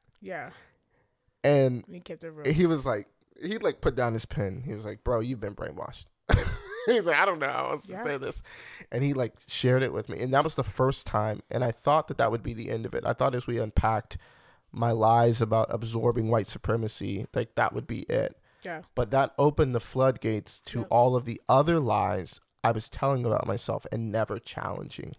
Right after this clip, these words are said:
Speaker 1: Come on.
Speaker 2: And that started a journey of challenging the lies I was telling myself, like, really rigorously. 'Cause if anyone knows me, if you wanna debate me, it's not
Speaker 1: It's not gonna be pretty.
Speaker 2: it's not fun because
Speaker 1: Yeah.
Speaker 2: I rigorously challenge ideas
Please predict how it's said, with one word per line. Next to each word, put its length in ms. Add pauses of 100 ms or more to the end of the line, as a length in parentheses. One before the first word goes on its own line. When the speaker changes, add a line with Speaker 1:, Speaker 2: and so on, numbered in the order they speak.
(120)
Speaker 1:
Come 260
on. 540 (340)
Speaker 2:
And 200
that 160
started 400
a 40
journey 560
of 200
challenging 1080 (720)
the 100
lies 340
I 80
was 180
telling 300
myself, 480
like, 140
really 480 (200)
rigorously. 600
'Cause 180
if 120
anyone 280
knows 240
me, 180
if 100
you 100
wanna 160
debate 420
me, 220
it's 180
not 280 (640)
Speaker 1:
It's 80
not 140
gonna 140
be 40
pretty. 220
Speaker 2:
it's 160
not 180
fun 520
because 340
Speaker 1:
Yeah. 80
Speaker 2:
I 60
rigorously 840
challenge 640
ideas 640